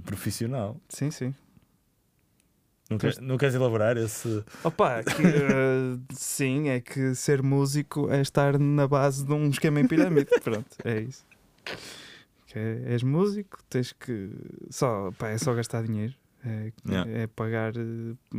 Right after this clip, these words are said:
Speaker 2: promotores, é
Speaker 1: É
Speaker 2: o
Speaker 1: pagares
Speaker 2: agente.
Speaker 1: para aprenderes a tocar um instrumento primeiro.
Speaker 2: Sim, pa-, sim. Pronto. Pagar as cordas, pagares tudo e mais alguma coisa. Ah,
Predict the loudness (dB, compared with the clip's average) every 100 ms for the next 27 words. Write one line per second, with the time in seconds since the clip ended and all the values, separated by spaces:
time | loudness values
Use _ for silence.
0 | -8 -12 -8 -6 -4 -4 -2 -4 -6 -12
1 | -18 -16 -16 -14 -14 -6 -2 -2 -4 -4
2 | 0 2 4 4 2 0 0 2 2 2
3 | -2 -2 -2 -2 -4 -4 -4 -4 -4 -4
4 | -2 0 -2 -2 -4 -4 -8 -12 -14 _
5 | _ -12 -12 -16 -20 -20 _ _ _ -6
6 | -4 -2 2 2 2 -4 -2 0 0 -2
7 | -2 -2 0 -2 -2 -6 -2 0 0 -4
8 | -8 -10 -14 -20 -20 -20 -20 -20 -20 -20
9 | _ _ -6 -4 -2 -4 -8 -10 -12